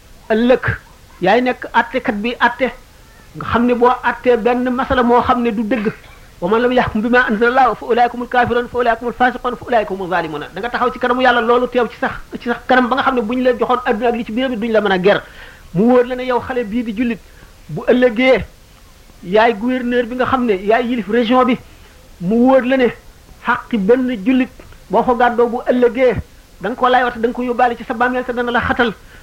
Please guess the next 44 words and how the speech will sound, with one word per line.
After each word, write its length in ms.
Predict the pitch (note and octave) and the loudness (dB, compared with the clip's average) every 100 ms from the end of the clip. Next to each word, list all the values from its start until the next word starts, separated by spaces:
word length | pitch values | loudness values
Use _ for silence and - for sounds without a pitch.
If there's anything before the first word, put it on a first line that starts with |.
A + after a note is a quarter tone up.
| - | -10
Mu 140 | F3+ A3 | -2 2
wóor 260 | B3 C4 A#3+ | 4 4 4
la 120 | B3 | 2
ne 0 | C4 | 0
la 80 | - - - - - - | -2 -10 -20 -20 -18 -6
yow 300 | F#3+ B3+ - - - - - - - - E3 | 2 2 2 -4 -20 -20 -20 -20 -18 -4 2
jullit 220 | B3 A3+ | 2 2
bii 300 | F3+ B3+ C4 | 4 4 4
di 80 | A3 | 0
xalel, 300 | - C4 G#3 - - - | -2 -2 -2 -6 -20 -14
bu 120 | D3+ - | -4 0
ëllëgee 360 | B3 B3 B3+ B3+ | 2 2 2 2
yaay 120 | A#3+ | 2
professeur 380 | A#3+ A#3+ A#3+ A#3+ | 2 -4 -2 -2
bi 100 | A3+ | -2
nga 80 | A#3+ | -2
xam 200 | - B3+ | 0 0
ne 80 | B3 F#3+ - - - | 0 -2 -10 -18 -2
yaay 240 | G3+ B3 | 0 2
jàngale 320 | A3+ A#3+ C4 A#3+ | 0 -2 -2 -6
ci 100 | - | -8
école 280 | A#3 B3+ A#3+ | -4 -2 -2
yu 60 | B3 | 0
mag 180 | B3 A3+ | 0 0
yi. 180 | B3+ - - - - | -4 -6 -16 -20 -14
Bu 140 | D#3 - | -10 -2
ëllëgee 600 | A#3 B3 B3 A3+ C4+ A#3+ - - - - - - | 2 4 2 2 2 2 -2 -14 -20 -20 -14 -4
képp 220 | A#3 - | -4 -4
koo 140 | A#3+ B3+ | 0 0
xam 200 | - B3 | 0 -2
ne 80 | B3 | -4
kii 320 | - C4 B3+ - | 0 0 0 -2
ubbi 220 | G3+ A#3+ | -4 -2
nga 120 | A#3+ | -2
boppam, 460 | A3+ B3 B3 C4 A#3 - - - - - | 0 0 0 -2 -2 -8 -20 -20 -20 -16
baragal 420 | E3 G#3 B3 B3+ B3 | -2 0 2 0 2
loo 140 | A#3+ | 2
ko 100 | B3 | 2
Yàlla, 320 | B3 B3 B3+ | 2 4 2
wala 200 | A#3+ B3 | 0 -2
nga 100 | B3 | -4
xam 260 | - A#3+ A#3+ | -4 -4 -2
loo 160 | B3+ | -2
ko 140 | B3 | 0